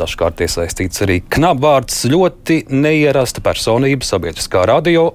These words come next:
lielās intervijas formātā, bet tādēļ jo īpaši ceru, ka mums, eh, šī stunda būs interesanta ar atziņām un pārdomām.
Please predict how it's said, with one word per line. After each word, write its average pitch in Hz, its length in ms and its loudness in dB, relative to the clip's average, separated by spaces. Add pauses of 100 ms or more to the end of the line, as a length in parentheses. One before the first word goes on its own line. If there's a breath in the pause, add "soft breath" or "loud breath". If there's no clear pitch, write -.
lielās 123 480 2
intervijas 92 480 -2
formātā, 127 600 2 (500 loud breath)
bet - 240 0
tādēļ 110 400 2
jo 104 160 2
īpaši - 320 -2
ceru, 123 240 2
ka - 80 -2
mums, 107 560 -2
eh, 98 240 0
šī - 160 -6
stunda 104 320 -2
būs - 160 -6
interesanta 104 720 0
ar 104 60 -4 (580 loud breath)
atziņām 92 400 0
un 82 80 -4
pārdomām. 85 640 -2